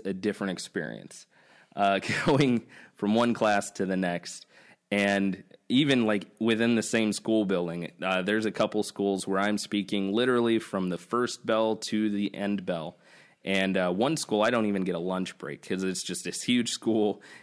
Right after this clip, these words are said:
and they have classes every single period. And I love it. And the thing that keeps me going throughout the day is, like, man, I know in this next hour, there's that one kid that's had the crazy question yesterday, and then, then they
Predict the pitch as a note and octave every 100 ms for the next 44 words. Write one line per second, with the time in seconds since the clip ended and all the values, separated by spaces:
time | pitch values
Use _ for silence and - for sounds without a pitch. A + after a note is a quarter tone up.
0 | - G2+ G#2+ G2+ - G2+ F#2 F2+ F2+ G#2
1 | G#2 G2 G2 F#2 - F#2 F2+ - - -
2 | - _ - A2 A2 G#2 - - G2 G#2+
3 | A2 C3 D#3 G#2+ - G2+ G2 - C#3+ C3
4 | - A#2+ A2+ G#2 G2 A2+ A#2+ G#2 G#2 G2
5 | F#2+ G2 A2 B2 G2+ F#2+ F#2+ F2 - G2
6 | A2 G2+ F#2 - - _ _ _ G2+ G#2+
7 | A2 A#2 A#2+ A#2 - A#2 A2+ - G2+ F#2+
8 | F#2+ F#2+ G2+ G2+ G2 F#2 G#2+ A2 G2+ G#2
9 | F#2+ G2 F2 - _ - G#2 G2+ - A2
10 | G#2+ A2 - G#2+ - A#2+ G#2+ G2 - F#2+
11 | F2+ F#2+ G2+ G2+ G#2 G#2+ A2+ G#2 G#2 G2+
12 | G2